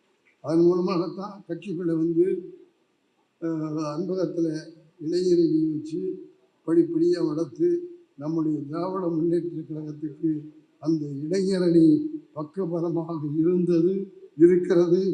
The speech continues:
இருக்கும் என்பதை சொல்லி அந்த இளைஞர்களை எல்லாம் உளமாற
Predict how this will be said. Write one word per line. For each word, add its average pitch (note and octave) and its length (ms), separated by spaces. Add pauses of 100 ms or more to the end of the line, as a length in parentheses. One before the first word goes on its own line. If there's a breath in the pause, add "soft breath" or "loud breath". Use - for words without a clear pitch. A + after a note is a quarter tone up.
(320)
இருக்கும் G3+ 640
என்பதை F3 420
சொல்லி E3 260 (420)
அந்த E3 200
இளைஞர்களை F3 640
எல்லாம் D#3+ 420 (1120)
உளமாற E3 520